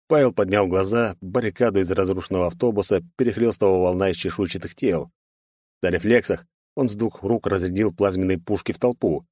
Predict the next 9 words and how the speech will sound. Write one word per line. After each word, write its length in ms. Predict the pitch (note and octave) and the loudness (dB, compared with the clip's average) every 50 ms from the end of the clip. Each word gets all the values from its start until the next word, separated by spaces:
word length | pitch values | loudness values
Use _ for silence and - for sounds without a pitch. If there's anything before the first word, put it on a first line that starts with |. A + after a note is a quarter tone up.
| _ _ _ _ _ _ _ | _ _ _ _ _ _ _
В 60 | _ | _
кого 260 | - B2+ C3+ D3 C3+ | 0 2 2 2 2
попал, 480 | A#2+ C3 - - C3 B2+ B2+ A#2 G2+ F2 _ - | 2 0 0 2 4 4 4 2 0 -4 _ -2
кого 240 | C#3 D3 D3 C#3 | 0 2 2 2
задел, 500 | B2+ A#2 A#2+ G2+ F#2+ A2+ A#2 A2+ F#2+ E2+ - _ _ | 2 2 0 2 2 2 2 2 2 -2 -6 _ _
Павел 400 | - C3+ A#2+ A2 G#2 G2 F#2 F#2 | 0 2 2 4 4 4 2 2
разбираться 440 | F#2 F#2 E2+ E2+ G2 G2 F2 - G2 | 0 0 0 0 0 0 0 0 -2
не 100 | G2+ G#2+ | -2 -2
стал. 380 | - - - A2+ E2+ D2 C2+ | -2 -2 -2 -2 0 -2 -4